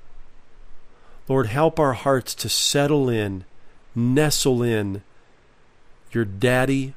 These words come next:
father love for us. Radical,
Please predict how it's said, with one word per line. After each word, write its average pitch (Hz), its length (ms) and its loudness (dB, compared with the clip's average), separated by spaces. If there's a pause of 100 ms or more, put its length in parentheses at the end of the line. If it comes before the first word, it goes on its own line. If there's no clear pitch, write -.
father 110 760 -2 (200)
love 104 560 -2 (240)
for 113 300 -4
us. - 480 -6 (380)
Radical, 117 840 2